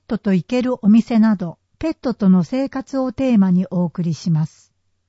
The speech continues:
江東少年少女合唱団サマーコンサート。四歳から高校生まで約百二十人の子どもたちが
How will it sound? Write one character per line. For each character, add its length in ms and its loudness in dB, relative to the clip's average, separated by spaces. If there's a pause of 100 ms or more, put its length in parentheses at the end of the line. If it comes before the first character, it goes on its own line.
(880)
江 280 0
東 320 0
少 280 -2
年 240 -4
少 280 -4
女 140 -2
合 140 -2
唱 380 -4
団 340 -6
サ 180 -2
マ 220 -2
ー 100 -10
コ 140 -2
ン 80 -2
サ 240 -8
ー 100 -8
ト。 180 -16 (1040)
四 220 0
歳 300 -4
か 180 -8
ら 140 -6
高 260 -4
校 260 -4
生 280 -2
ま 160 0
で 240 -14 (400)
約 280 -6
百 360 -6
二 180 -2
十 220 -4
人 300 6
の 100 2
子 160 -4
ど 100 -2
も 140 -4
た 160 -6
ち 160 -6
が 200 -6